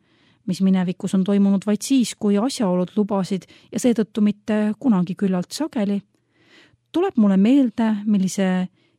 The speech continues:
hirmuseguse lootusega tema isa ja mina asusime nii ammu Merhaviasse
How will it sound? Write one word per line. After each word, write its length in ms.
hirmuseguse 800
lootusega 760
tema 280
isa 400
ja 80
mina 440
asusime 680
nii 200
ammu 320
Merhaviasse 1040